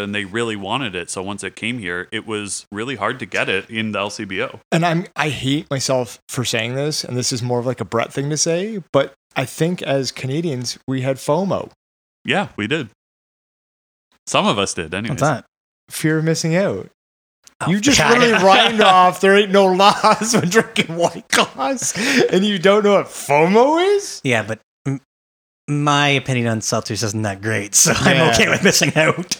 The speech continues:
Speaker 2: So let's kinda get into that then. So if we're kinda looking at seltzers in comparison to coolers,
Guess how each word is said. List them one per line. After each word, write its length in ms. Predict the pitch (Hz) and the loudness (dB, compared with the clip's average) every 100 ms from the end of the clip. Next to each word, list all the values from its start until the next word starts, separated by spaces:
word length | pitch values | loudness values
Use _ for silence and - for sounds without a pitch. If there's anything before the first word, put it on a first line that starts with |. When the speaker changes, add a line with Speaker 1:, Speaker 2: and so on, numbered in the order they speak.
| _ | _
Speaker 2:
So 180 | - 196 | 0 4
let's 340 | 196 196 - - | 4 2 -2 -2
kinda 220 | 190 175 | 0 2
get 160 | 165 | 2
into 180 | 185 277 | 2 2
that 200 | 165 110 | 2 2
then. 240 | - 107 104 | 0 -2 0
So 400 | - 135 131 151 | 0 2 0 -2
if 160 | 135 | -4
we're 100 | 156 | -4
kinda 280 | 147 165 175 | -2 -2 0
looking 280 | 170 165 151 | -2 -4 -4
at 100 | 135 | -4
seltzers 800 | - 135 127 - 127 123 113 - | 0 0 0 -2 -2 -2 -4 -8
in 100 | 127 | -8
comparison 460 | - 120 127 - 113 | -10 -6 -6 -6 -8
to 40 | |
coolers, 840 | - - 135 135 135 131 120 - | -8 -2 0 2 0 0 -2 -4